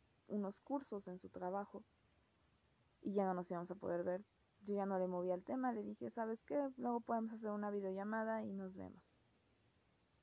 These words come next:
Sin importancia. Em, yo le comenté que ya no iba a ir, que me habían cancelado mis amigos.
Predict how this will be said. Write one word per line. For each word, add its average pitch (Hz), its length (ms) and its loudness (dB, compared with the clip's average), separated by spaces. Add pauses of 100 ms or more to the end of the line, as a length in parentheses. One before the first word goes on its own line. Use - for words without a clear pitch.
(840)
Sin 196 120 -2
importancia. 240 540 -4 (2000)
Em, 226 720 4 (1500)
yo 240 1000 6 (600)
le 208 200 2
comenté 214 380 2
que 269 100 0
ya 247 120 2
no 233 100 4
iba 226 160 2
a 208 60 2
ir, 220 160 0
que 214 100 -6
me 208 80 0
habían 196 180 0
cancelado 196 600 2
mis 208 180 -4
amigos. 202 400 -4